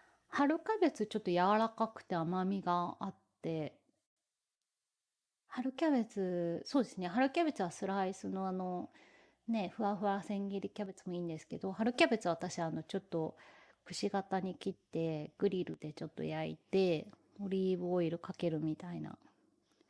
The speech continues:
ああいうちょっと甘みがね、じっくり、低温でローストすると、ちょっと甘みが出る感じが。これまたいいですね。うん。あと、ロールキャベツとか。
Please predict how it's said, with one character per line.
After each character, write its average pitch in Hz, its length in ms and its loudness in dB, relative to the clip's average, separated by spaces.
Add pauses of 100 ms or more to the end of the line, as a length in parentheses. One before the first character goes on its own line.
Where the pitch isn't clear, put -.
(880)
あ 202 60 0
あ 180 40 2
い 170 60 2
う - 20 -8
ち 226 120 4
ょ - 0 -
っ - 20 2
と 202 100 2
甘 202 240 6
み 208 160 6
が 202 140 0
ね、 220 240 0 (100)
じ - 100 -14
っ - 140 -20
く 190 140 0
り、 170 200 2 (720)
低 220 300 4
温 214 140 2
で 202 100 4
ロ 196 180 4
ー 190 60 -2
ス - 140 -16
ト 196 120 -4
す - 180 -4
る 175 140 0
と、 170 360 -2
ち - 80 -12
ょ - 40 -18
っ - 60 -20
と - 80 0
甘 185 240 0
み 185 180 0
が 160 240 -2 (580)
出 175 140 -6
る - 140 -8
感 156 260 -6
じ - 140 -10
が。 - 160 -12 (1300)
こ - 60 -4
れ 196 60 0
ま 165 140 -4
た 165 120 -8
い 160 140 -8
い 147 40 -14
で 143 100 -14
す - 160 -16
ね。 147 380 -10 (540)
う 180 40 -2
ん。 160 340 0 (320)
あ 180 100 -8
と、 165 340 -4
ロ 214 140 10
ー - 20 12
ル 214 100 10
キ 240 80 4
ャ 226 60 6
ベ 185 80 0
ツ - 120 -8
と - 100 -14
か。 - 200 -16